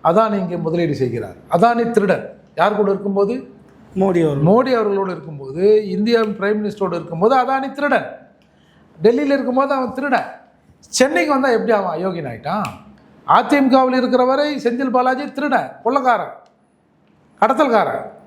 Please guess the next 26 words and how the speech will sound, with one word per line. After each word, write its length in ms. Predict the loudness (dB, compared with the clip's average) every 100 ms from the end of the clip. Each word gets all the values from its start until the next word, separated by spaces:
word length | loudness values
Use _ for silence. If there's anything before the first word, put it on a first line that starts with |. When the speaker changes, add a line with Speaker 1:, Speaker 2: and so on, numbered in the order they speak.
| _ _ _ -14 0
Speaker 1:
தி 80 | 2
மு 60 | 4
கவுக்கு 260 | 4 4 2
வந்த 120 | 0 0
பிறகு 240 | -2 -4 -6 -12 _ -6
Speaker 2:
தியாகி. 360 | -6 -6 -12 -16 _ 0
Speaker 1:
தியாகி. 400 | 4 4 2 -2 -4 -8 -10 0
அவரோட 280 | 2 2 0 0
உறுதி 300 | 0 0 0 -2 -6 -10
அது 100 | -8 0
பெருசு, 340 | 0 0 -2 -2 -2 -2
இது 120 | -4 0
பெருசு, 340 | 0 0 -4 -6 -8 -20 -20 -20 -4 2
தியாகம் 420 | 2 2 2 2
பெருசு, 320 | 2 0 -2 -4 -12 -20 -20 -16 0
தியாகத்தை 500 | 2 4 2 2 2
விட 120 | 4 2 0
உறுதி 200 | -2 -2 0
பெருசு. 320 | 0 0 -2 -6 -10 -20 _ _ _ -10
இது 80 | 0 2
என்னது 320 | 2 0 -2 -4
இது? 100 | -6 -12 -20 -20 -20 -20 -18 -18 -16 -16 -16 -14 -12 -8 2 2
அந்த 280 | 4 4 4 4
வாக்குல 380 | 2 0 0 0 0
தான் 160 | -2 -2 -4 -4 -14 _ _ _ _ _ _ -14 -4
இன்றைக்கு 260 | 2 2